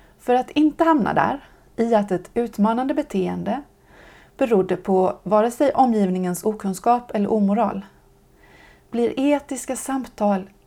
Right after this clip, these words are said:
i våra olika verksamheter viktiga. Min tanke med den här podden är att väcka nyfikenhet kring etik och att man börjar prata mer om etik inom skola, vård och omsorg.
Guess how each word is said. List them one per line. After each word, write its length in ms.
i 160
våra 400
olika 440
verksamheter 840
viktiga. 560
Min 300
tanke 580
med 120
den 140
här 200
podden 500
är 240
att 180
väcka 280
nyfikenhet 1040
kring 380
etik 640
och 100
att 160
man 180
börjar 220
prata 420
mer 480
om 160
etik 640
inom 220
skola, 520
vård 360
och 60
omsorg. 540